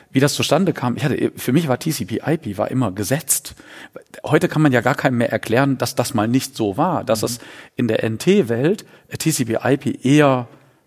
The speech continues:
Speaker 1: die schlechtere Wahl
Speaker 2: Ja, ja,
Speaker 1: war.
Speaker 2: das musste man erst noch nachinstallieren und konfigurieren. netbui war das normale Protokoll.
Speaker 1: Exakt. Und
Speaker 2: Mhm.
Speaker 1: die Leute haben sich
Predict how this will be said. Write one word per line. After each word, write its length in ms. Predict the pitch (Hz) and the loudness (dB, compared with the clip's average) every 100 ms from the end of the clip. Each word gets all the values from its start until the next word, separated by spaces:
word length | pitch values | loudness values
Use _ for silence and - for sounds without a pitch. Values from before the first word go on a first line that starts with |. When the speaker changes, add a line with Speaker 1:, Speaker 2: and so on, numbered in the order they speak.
| _ | _
Speaker 1:
die 60 | 117 | -2
schlechtere 500 | 123 175 - 107 104 | 2 2 2 0 2
Wahl 260 | 101 95 98 | 4 4 2
Speaker 2:
Ja, 40 | |
ja, 120 | 98 | 0
Speaker 1:
war. 100 | 143 | 0
Speaker 2:
das 160 | 208 - | -2 -4
musste 240 | 127 - | -8 -6
man 100 | 151 | -4
erst 220 | 156 143 | -4 -6
noch 120 | 151 123 | -4 -2
nachinstallieren 840 | 139 156 147 - 139 135 139 139 | -2 -2 -4 -2 -2 2 2 2
und 220 | 120 113 | 0 -2
konfigurieren. 1040 | - 139 - 127 123 127 127 127 123 120 117 | -4 -6 -6 -8 -6 -4 -2 0 0 -2 -2
netbui 400 | 120 117 - 127 | -4 -2 -2 0
war 120 | 123 | 2
das 160 | 117 110 | 0 -2
normale 360 | 117 113 127 127 | -4 -2 -2 -2
Protokoll. 760 | - 120 117 127 120 120 123 | -6 -8 -4 0 2 0 -4
Speaker 1:
Exakt. 580 | 120 147 - 196 - - | -2 0 0 -2 -6 -2
Und 120 | 160 | 0
Speaker 2:
Mhm. 20 | 139 | 2
Speaker 1:
die 100 | 156 | 4
Leute 220 | 165 170 | 4 2
haben 140 | 170 | -2
sich 160 | 147 | -4